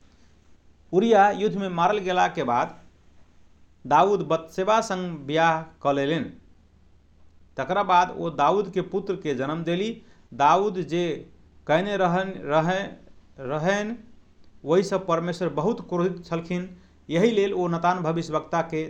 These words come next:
दाऊद के ई कहबाक लेल पठौलखिन जे हुनक पाप कतेक खराब छल। दाऊद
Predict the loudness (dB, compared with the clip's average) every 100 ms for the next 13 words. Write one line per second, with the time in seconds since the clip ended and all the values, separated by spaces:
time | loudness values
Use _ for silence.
0 | -4 0 2 0 -6 -6 -6 -6 -10 -12
1 | -12 -10 -4 2 2 2 -4 -4 -4 -4
2 | -4 -4 -6 -8 -18 -20 -12 -2 -2 0
3 | -4 -6 0 2 2 0 -8 -6 -6 -2
4 | 0 0 -6 -18 -18 -20 -20 -4 2 4
5 | 4 -2